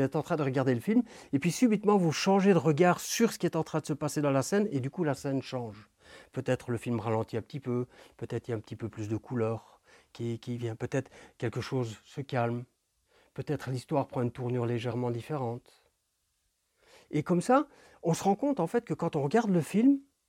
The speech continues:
on a un impact sur ce qui est vu. Et à ce moment-là, on, on se dit, « Ouais, c'est incroyable. » Alors là, on se dit, « Bah, je vais en essayer d'autres. » On va essayer, alors on va regarder, on va apprendre, on va voir ce qui se passe quand on regarde d'une façon,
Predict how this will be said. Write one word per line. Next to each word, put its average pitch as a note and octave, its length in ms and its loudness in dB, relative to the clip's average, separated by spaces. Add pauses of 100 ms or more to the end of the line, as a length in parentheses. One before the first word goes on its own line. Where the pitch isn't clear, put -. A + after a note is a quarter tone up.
(300)
on D3+ 160 0
a E3+ 60 6
un E3+ 160 4
impact A3+ 500 0
sur - 220 -6
ce - 120 -6
qui F3+ 200 0
est E3+ 40 6
vu. F3 300 6 (1800)
Et D#3+ 100 0
à E3+ 60 4
ce - 100 -2
moment-là, G#3+ 240 6
on, D#3+ 260 6 (180)
on C#3+ 80 -4
se C#3+ 40 -6
dit, « G3+ 140 0
Ouais, D3+ 140 0
c'est C3 120 -6
incroyable. » G#3 460 -4 (240)
Alors D3 240 0
là, G#3+ 120 4
on D3 120 6
se B2+ 40 0
dit, « F3 140 -2
Bah, A#2 140 2
je G2+ 80 -4
vais G#2+ 80 -6
en A2 160 -4
essayer D#3+ 340 -2
d'autres. » C4 460 0 (760)
On - 40 -6
va C3+ 80 0
essayer, B3 320 4
alors C3 180 6
on A#2 80 2
va A#2 100 2
regarder, B2 520 4 (100)
on B2+ 60 -2
va C#3 160 6
apprendre, C#3 600 4 (140)
on B2 80 -6
va C3 140 2
voir D3 180 2
ce - 80 -10
qui C3+ 80 -8
se - 80 -12
passe G#3+ 180 0
quand C#3 160 -4
on C3+ 60 -4
regarde B2+ 260 0
d'une B2+ 140 2
façon, B2 400 -2